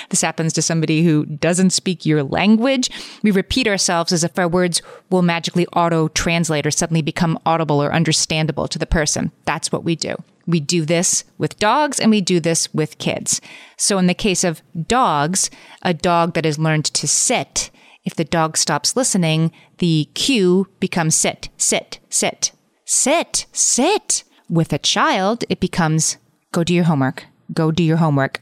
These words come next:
I said, go do your homework. That will work. The dog will eventually sit if the owner becomes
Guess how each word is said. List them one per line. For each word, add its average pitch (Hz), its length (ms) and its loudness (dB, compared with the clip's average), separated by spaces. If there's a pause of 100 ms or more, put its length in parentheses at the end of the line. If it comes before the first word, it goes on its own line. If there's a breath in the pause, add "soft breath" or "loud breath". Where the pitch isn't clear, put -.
(140)
I 349 120 0
said, 381 460 0 (520 loud breath)
go 539 180 -4
do 494 80 2
your 466 180 4
homework. 466 600 0 (420 loud breath)
That 330 240 0
will 262 160 4
work. 254 520 -2
The 226 100 0
dog 285 420 2
will 277 380 2 (140)
eventually 196 680 2
sit 240 420 0
if - 140 -2
the 175 140 -2
owner 185 240 2
becomes 156 600 0